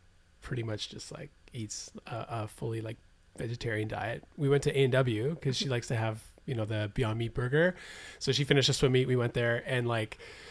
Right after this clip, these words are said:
Speaker 1: it was recently after, like, everything kinda reopened. And so we went into one that we hadn't been in before. And they had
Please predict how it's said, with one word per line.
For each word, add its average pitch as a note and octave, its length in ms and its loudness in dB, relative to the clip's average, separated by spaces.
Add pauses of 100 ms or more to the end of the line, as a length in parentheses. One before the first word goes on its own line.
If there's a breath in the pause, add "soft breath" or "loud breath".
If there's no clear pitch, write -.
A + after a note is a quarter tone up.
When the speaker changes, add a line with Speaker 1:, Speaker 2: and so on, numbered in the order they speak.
(300 loud breath)
Speaker 1:
it F3 80 6
was D#3 140 6
recently D#3 580 6
after, C3+ 260 6
like, C3 180 4
everything B2 500 4
kinda C3 200 2
reopened. C3+ 540 4
And D3 120 4
so D3+ 100 2
we D3 60 4
went C#3 180 4
into C#3+ 180 0
one C3 200 2
that C3 80 -2
we B2+ 80 0
hadn't A#2+ 260 -2
been C#3 160 2
in D3 120 4
before. A2+ 520 -4 (800)
And C#3 100 4
they B2+ 60 8
had C3+ 360 4